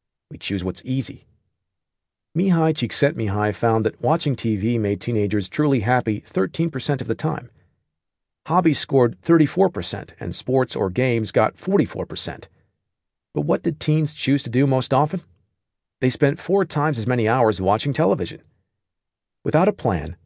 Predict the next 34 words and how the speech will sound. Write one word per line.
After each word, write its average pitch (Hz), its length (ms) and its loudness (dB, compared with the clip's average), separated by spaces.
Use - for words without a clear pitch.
we 139 100 0
do 147 160 4
what's 143 200 0
passive 143 500 -2
and 104 120 0
easy, 123 400 0
not 185 220 2
what 127 100 0
is 101 140 -2
really 110 320 4
fulfilling. 78 480 -6
Robert 190 320 2
Epstein 120 420 0
surveyed 107 420 0
thirty 165 240 4
thousand 127 440 0
people 101 400 -4
in 92 100 -6
thirty 117 240 4
countries - 500 -8
and 92 140 -6
found 139 260 2
that 120 120 -2
the 107 40 -4
most 127 320 2
effective 165 460 -2
method 123 340 0
for 117 80 -2
reducing 110 440 0
stress 127 400 0
was 113 140 -6
having 151 280 -2
a 135 60 -2
plan. - 400 -2